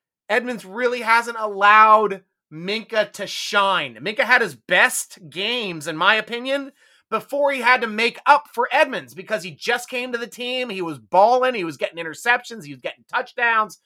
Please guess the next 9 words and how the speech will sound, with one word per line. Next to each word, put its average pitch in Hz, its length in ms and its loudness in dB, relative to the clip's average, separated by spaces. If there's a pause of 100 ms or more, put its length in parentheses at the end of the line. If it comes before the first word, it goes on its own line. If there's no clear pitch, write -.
(280)
fumbles 240 360 6
returned 208 340 -6
for 190 80 -14
touchdowns, 175 480 -2
interceptions 226 480 -2
returned 185 320 -6
for 135 60 -20
touchdowns. 156 480 -4 (340)
Now 226 640 6